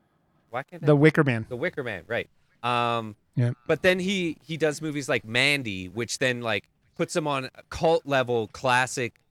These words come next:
Speaker 1: like, status for, like,
Speaker 2: Yeah.
Speaker 1: just being amazing, and only Nicolas Cage can, like, pull that shit off, and, like,
Speaker 2: Yeah.
Speaker 1: maybe a f-, couple other actors, but, like, he's on the top of the list,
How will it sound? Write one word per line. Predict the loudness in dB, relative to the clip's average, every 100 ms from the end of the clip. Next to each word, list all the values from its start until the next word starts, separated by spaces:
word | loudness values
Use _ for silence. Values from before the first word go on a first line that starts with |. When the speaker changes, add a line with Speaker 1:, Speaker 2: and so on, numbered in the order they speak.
| -8
Speaker 1:
like, | -6 -4
status | -2 0 0 0 -4 -6 -14 _ _ -4
for, | 2 4
like, | 4 2 0 -2
Speaker 2:
Yeah. | 0 0 -4 -6
Speaker 1:
just | -6 -2
being | 0 0 -2 _ -6
amazing, | -4 -4 0 2 2 2 -4 -6
and | -10 0
only | 4 6 4 2 -4 -6 -10 _ _ _ -4
Nicolas | -4 -2 -4
Cage | 0 0 -2
can, | -8 -8 -6
like, | -6 -6 -12 -12
pull | -6 -2 0
that | 0 -2
shit | -2 -4 0
off, | 0 -2 -8 -16 -20 -6 0
and, | 2 2 0
like, | 0 2
Speaker 2:
Yeah. | 2 2 4
Speaker 1:
maybe | 2 2 -2 -2
a | -6
f-, | -10 _ -6
couple | -4 0
other | 0 2
actors, | 0 0 -6 -2
but, | -2 -2
like, | -4 -4 _ _ _ -10
he's | -2 0
on | 0
the | -4
top | 0 0 0
of | -6
the |
list, | -2 -2 -2